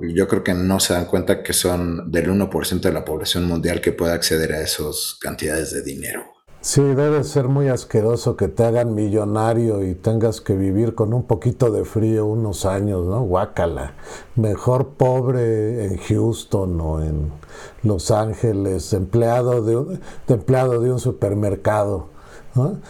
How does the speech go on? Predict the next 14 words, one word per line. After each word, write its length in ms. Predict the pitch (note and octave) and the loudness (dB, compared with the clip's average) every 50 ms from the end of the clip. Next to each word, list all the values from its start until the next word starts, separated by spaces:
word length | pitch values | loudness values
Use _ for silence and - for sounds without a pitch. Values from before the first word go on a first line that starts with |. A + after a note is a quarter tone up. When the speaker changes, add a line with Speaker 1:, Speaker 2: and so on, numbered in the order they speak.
| - - - | -18 -18 -6
Speaker 2:
Sí, 140 | - - D#3+ | 2 4 4
la 260 | D#3 D#3+ D#3 C3 A#2 | 6 6 4 2 2
verdad 140 | A2+ B2+ C3+ | 2 2 0
es 100 | C3+ - | 0 0
que 160 | - A#2 G#2+ | -2 -2 0
no, 300 | G2+ G2+ G#2+ A2 A2 A2+ | 0 0 0 0 0 0
no 120 | G#2+ A2+ A#2 | 2 2 2
inventen. 520 | A#2 A2+ A2+ A#2 A#2 A#2 - A#2+ A2 G2+ | 2 2 2 2 2 0 0 -2 0 2
Pero 180 | - C3 B2+ C3+ | 2 2 2 4
a 60 | C3+ | 4
ver, 220 | D3+ E3 D#3+ F#3 E3 | 4 2 2 2 2
yo 260 | C3+ C3+ E3 E3 D3 | 2 2 2 2 2
quiero 300 | - F#3+ F#3 F#3 F#3+ F3 | 2 2 4 4 2 2
saber 540 | - - C#3 B2+ B2+ C#3 D3 D3+ D3 D3+ | 2 0 2 2 2 2 2 2 0 -4